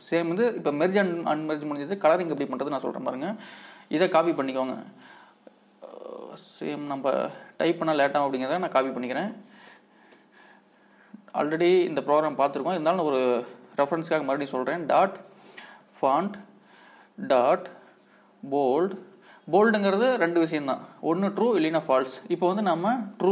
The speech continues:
பண்ணணும், அப்பதான் வந்து போல்ட் ஆகும் அந்த இடம். ஓகேங்களா? டி ஆர் டைப் பண்ணிட்டு கண்ட்ரோல் ஸ்பேஸ் பார் ட்ரூ முடிஞ்சு போச்சு. அடுத்தது மறுபடியும் இதை பேஸ்ட் பண்ணுங்க. ரேஞ்ச் ஏ to சி ஒன் டாட், நெக்ஸ்ட் வந்து கலர்,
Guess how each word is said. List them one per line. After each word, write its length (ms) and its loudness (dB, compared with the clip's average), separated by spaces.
பண்ணணும், 300 -4
அப்பதான் 320 0
வந்து 180 0
போல்ட் 420 0
ஆகும் 180 0
அந்த 100 -6
இடம். 180 -6
ஓகேங்களா? 380 -2
டி 400 0
ஆர் 260 2
டைப் 300 -2
பண்ணிட்டு 380 -4
கண்ட்ரோல் 420 -2
ஸ்பேஸ் 420 -6
பார் 200 0
ட்ரூ 300 -4
முடிஞ்சு 320 -6
போச்சு. 320 -4
அடுத்தது 300 -2
மறுபடியும் 420 -4
இதை 180 -4
பேஸ்ட் 120 -12
பண்ணுங்க. 340 -8
ரேஞ்ச் 240 -6
ஏ 120 -2
to 100 -6
சி 180 -8
ஒன் 300 -6
டாட், 540 -2
நெக்ஸ்ட் 260 -2
வந்து 220 2
கலர், 320 2